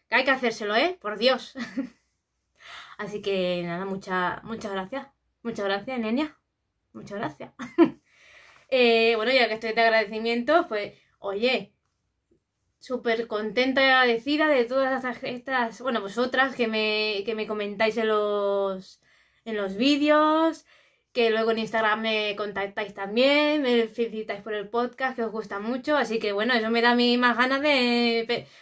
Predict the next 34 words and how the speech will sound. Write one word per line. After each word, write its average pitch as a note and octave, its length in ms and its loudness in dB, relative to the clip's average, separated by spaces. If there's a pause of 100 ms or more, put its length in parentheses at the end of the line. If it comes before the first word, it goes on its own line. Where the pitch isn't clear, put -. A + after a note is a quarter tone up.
de C4 80 0 (100)
querer B3+ 140 4
hacer C4+ 240 4
más D4 300 6
y E4 80 4
de D#4+ 80 -2
estar C#4 200 -6
pensando B3 420 -2
en B3 360 -2
veinte A#3+ 260 -2
mil A#3+ 120 2
historias A#3+ 380 2
más A#3+ 180 4
aún A#3+ 220 2
por A#3 140 2
hacer. E4 340 0 (1120)
Que G3+ 100 -6
yo A3 120 2
nunca B3+ 280 6
había C4+ 240 6
tejido C4 480 -2
tanta B3+ 300 0
cosa B3+ 240 -2
a - 20 2
la B3 140 4
vez C#4+ 220 2
y C#4 380 2
ya A#3+ 140 4
estoy B3 720 -2
casi A#3+ 240 0
en B3 80 -2
cortamiento B3 520 2
de A#3 140 8
venas. B3 400 2